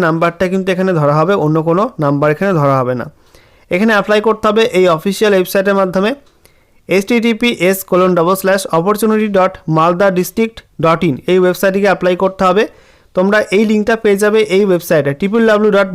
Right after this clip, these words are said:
মালদা ডট জিওভি ডট ইন, সেখান থেকে তোমরা অফিসিয়াল নোটিফিকেশনও ডাউনলোড করতে পারবে, ঠিক আছে? এরপর তোমাদের সিলেকশন হলে তোমাদের ডকুমেন্ট ভেরিফিকেশন করতে হবে এবং ইন্টারভিউয়ের সময় তোমাদের এই সমস্ত ডকুমেন্ট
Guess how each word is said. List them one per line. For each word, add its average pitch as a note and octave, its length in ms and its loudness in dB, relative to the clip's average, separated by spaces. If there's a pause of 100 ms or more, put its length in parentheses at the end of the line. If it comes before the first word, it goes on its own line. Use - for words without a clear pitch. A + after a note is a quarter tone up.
মালদা E3+ 340 2
ডট F3+ 200 2
জিওভি F3+ 380 0
ডট E3+ 200 0
ইন, A3 140 -2
সেখান E3 240 0
থেকে E3 220 -2
তোমরা E3 160 0 (100)
অফিসিয়াল F3 400 -2
নোটিফিকেশনও D#3 500 -2 (420)
ডাউনলোড E3+ 400 2
করতে D3+ 300 0
পারবে, B2 220 -4 (320)
ঠিক F#3 180 2
আছে? G#3 140 0 (560)
এরপর G#3 200 2 (120)
তোমাদের G#3+ 280 2 (720)
সিলেকশন G#3+ 500 2
হলে F3 180 4 (580)
তোমাদের F#3+ 300 2 (640)
ডকুমেন্ট G3+ 320 0
ভেরিফিকেশন G3+ 420 0 (100)
করতে G3 260 -2
হবে G3 160 2 (600)
এবং F#3+ 120 0 (200)
ইন্টারভিউয়ের A#3+ 500 2
সময় G#3 240 0
তোমাদের G3 240 2 (120)
এই F#3+ 120 2
সমস্ত G3 220 -2 (120)
ডকুমেন্ট F3+ 360 0